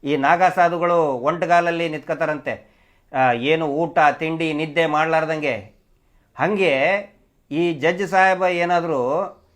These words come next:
ಈ ಊಟ, ತಿಂಡಿ ಮಾಡ್ಲಾರ್ದಂಗೆ ಬರೀ ವಿಡಿಯೋನೇ ನೋಡ್ಕೊಂಡು ಕೂತ್ಕೊಂಡ್ರೆ ಮೂರ್ನಾಲ್ಕು ವರ್ಷ ಬೇಕಾಗಿತ್ತು. ಅಂಥದನ್ನು ಬರೀ ಒಂದೇ ದಿನದಲ್ಲಿ, ಒಂದೇ ಆರ್ಡರ್‌ನಲ್ಲಿ ಅದನ್ನು ಕ್ಯಾನ್ಸಲ್ ಮಾಡೋಕ್ಕೆ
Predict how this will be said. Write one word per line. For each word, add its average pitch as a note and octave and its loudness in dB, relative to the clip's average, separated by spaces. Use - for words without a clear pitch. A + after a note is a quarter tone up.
ಈ C#3 -2
ಊಟ, F3+ 0
ತಿಂಡಿ F3+ -2
ಮಾಡ್ಲಾರ್ದಂಗೆ F3 0
ಬರೀ F3+ 0
ವಿಡಿಯೋನೇ F#3 0
ನೋಡ್ಕೊಂಡು F3+ 0
ಕೂತ್ಕೊಂಡ್ರೆ E3 -2
ಮೂರ್ನಾಲ್ಕು F3 2
ವರ್ಷ F3+ 0
ಬೇಕಾಗಿತ್ತು. E3 -4
ಅಂಥದನ್ನು G3 2
ಬರೀ F3+ 4
ಒಂದೇ G3 4
ದಿನದಲ್ಲಿ, G3 -2
ಒಂದೇ F3+ 2
ಆರ್ಡರ್‌ನಲ್ಲಿ F3+ 2
ಅದನ್ನು F3+ 2
ಕ್ಯಾನ್ಸಲ್ E3+ 0
ಮಾಡೋಕ್ಕೆ D3+ -2